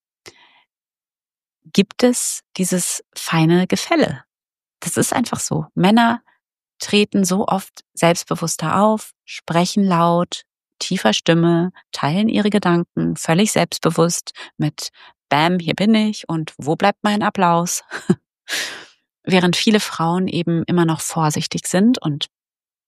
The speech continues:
a-, leise, abwartend, bescheiden. Nicht, weil sie weniger zu sagen hätten, sondern, ja, weil sie gelernt haben, nicht zu viel Raum einzunehmen.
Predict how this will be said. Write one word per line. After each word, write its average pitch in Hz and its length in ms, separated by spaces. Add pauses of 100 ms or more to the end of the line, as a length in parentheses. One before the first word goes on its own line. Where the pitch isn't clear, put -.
(440)
a-, - 200
leise, 160 540
abwartend, 185 880 (520)
bescheiden. 165 580 (800)
Nicht, 226 200
weil 294 100
sie 220 140
weniger 196 300
zu - 140
sagen 139 340
hätten, 220 460 (440)
sondern, 190 760 (960)
ja, 240 200
weil 170 120
sie 170 100
gelernt 180 600
haben, 185 540 (420)
nicht 170 240
zu - 80
viel - 180
Raum 330 220
einzunehmen. 139 640